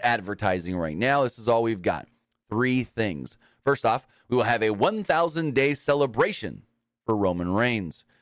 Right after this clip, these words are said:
Also, we will have two Money in the Bank qualifying matches, one for the men, one for the women. The first one, we'll see Montez Ford taking on L A Knight. In the second qualifying match, there's no graphic here, but it is Zelina Vega against Lacey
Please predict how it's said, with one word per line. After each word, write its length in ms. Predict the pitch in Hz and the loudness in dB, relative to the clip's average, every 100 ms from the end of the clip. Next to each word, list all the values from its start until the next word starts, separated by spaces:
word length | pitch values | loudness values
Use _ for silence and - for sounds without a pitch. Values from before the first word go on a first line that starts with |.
| _ - | _ -2
Also, 260 | 139 - | -2 0
we 60 | 131 | -2
will 100 | 120 | 2
have 200 | 127 104 | 0 -2
two 320 | - 233 233 | -2 0 2
Money 200 | 113 110 | 0 0
in 60 | 107 | 0
the 100 | 101 | 0
Bank 160 | 95 | -2
qualifying 640 | 87 123 147 139 110 101 98 | 0 0 2 2 2 0 0
matches, 340 | 92 - 151 | -2 -2 -2
one 160 | 107 104 | 0 -2
for 100 | 101 | -4
the 80 | |
men, 360 | 98 123 185 196 _ _ | 0 0 0 -6 _ _
one 220 | 101 104 | 0 0
for 160 | - 101 | 0 0
the 80 | |
women. 220 | 101 135 127 | 2 0 0
The 60 | |
first 280 | - 185 - | 0 -2 0
one, 260 | 123 78 - _ _ | -4 -4 -10 _ _
we'll 120 | 110 | -4
see 120 | 117 | 0
Montez 460 | 117 123 143 156 135 | 2 2 2 -2 -2
Ford 480 | - 185 202 113 - _ _ - | -2 0 2 0 -4 _ _ -4
taking 300 | 117 131 123 | -4 0 2
on 380 | 139 185 196 - _ | 2 2 -4 -16 _
L 220 | 98 92 | -4 -2
A 100 | 87 | -2
Knight. 360 | 90 101 113 95 _ _ _ _ - | 0 2 0 -4 _ _ _ _ -6
In 60 | 110 | -4
the 40 | |
second 300 | 104 131 107 | -2 -4 -2
qualifying 480 | 107 101 95 98 95 | 0 2 2 -2 0
match, 240 | 101 131 | 0 -2
there's 140 | 90 85 | -4 -6
no 80 | |
graphic 360 | 82 87 85 82 | -2 -4 -4 -4
here, 140 | 147 | -2
but 160 | 151 156 | 0 0
it 80 | 170 | 2
is 320 | 190 117 - _ - | 2 0 -4 _ -6
Zelina 360 | 110 120 143 123 | -2 0 0 0
Vega 560 | 90 165 147 95 - _ _ | 0 -2 0 -4 -6 _ _
against 320 | - 113 123 | -4 -2 -2
Lacey 680 | 110 110 92 90 92 90 85 | -2 0 0 -2 -4 -4 -4